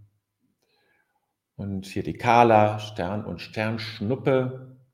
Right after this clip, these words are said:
Nochmal drei Sterne. Von Brunhilde gibt's jetzt auch drei Sterne. Und die Isabel schreibt, euch allen einen schönen guten Abend aus Ostfriesland. Aus Ostfriesland, ja, dann ganz lieben Gruß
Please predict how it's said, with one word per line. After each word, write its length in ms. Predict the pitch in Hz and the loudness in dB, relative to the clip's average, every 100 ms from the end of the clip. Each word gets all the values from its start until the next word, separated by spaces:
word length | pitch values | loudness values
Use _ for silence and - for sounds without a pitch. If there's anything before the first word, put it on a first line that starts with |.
| _ | _
Nochmal 320 | 95 135 185 | -8 -4 -2
drei 160 | 160 82 | 0 -2
Sterne. 320 | 80 85 98 | -2 -4 -4
Von 160 | 101 87 | -6 -8
Brunhilde 440 | 87 87 175 185 | -6 0 0 0
gibt's 180 | 139 - | -2 -6
jetzt 160 | 101 - | -8 -6
auch 140 | 131 | -4
drei 160 | 127 120 | -4 -6
Sterne. 580 | - 113 110 110 110 110 - _ _ _ _ | -4 -4 -2 -4 -6 -12 -18 _ _ _ _
Und 140 | 156 156 | -2 0
die 80 | |
Isabel 520 | 175 180 156 104 104 92 | 4 6 8 8 6 4
schreibt, 580 | - 92 90 90 - | -2 0 2 0 -4
euch 260 | - 123 - | -4 -4 -2
allen 200 | 139 143 | -2 0
einen 140 | 117 | -4
schönen 260 | 107 123 117 | -4 -6 -6
guten 160 | 107 95 | -6 -6
Abend 380 | 87 104 - | -6 -6 -6
aus 240 | 87 110 - | -8 -8 -6
Ostfriesland. 760 | 143 - 247 214 - 95 82 | -6 -6 -2 -2 0 -2 -2
Aus 140 | 117 170 | -2 -2
Ostfriesland, 520 | 185 214 190 101 87 | -2 -2 -2 -2 -4
ja, 80 | 107 | -4
dann 160 | 113 | -4
ganz 260 | 120 127 - | -4 -6 -8
lieben 180 | 127 123 | -12 -12
Gruß 480 | 123 175 214 - | -8 -6 -6 -8